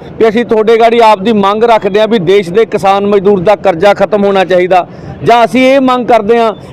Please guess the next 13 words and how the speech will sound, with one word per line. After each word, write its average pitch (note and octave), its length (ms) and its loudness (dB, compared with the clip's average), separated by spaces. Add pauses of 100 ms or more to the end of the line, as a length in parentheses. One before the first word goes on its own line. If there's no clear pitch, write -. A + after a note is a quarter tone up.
ਵੀ A#3+ 140 2
ਐਮ A3+ 280 2
ਐਸ B3 180 -2
ਪੀ B3 320 0
ਲੀਗਲ A#3 680 2
ਗਾਰੰਟੀ G3+ 500 -2
ਕਾਨੂੰਨ A3+ 360 0
ਬਣਾਇਆ G#3+ 340 2
ਜਾਵੇ, G3+ 260 2
ਇਹ G#3+ 240 4
ਸਾਡਾ G#3+ 260 2
ਕਸੂਰ G3+ 340 0
ਹੈਗਾ, G3 300 4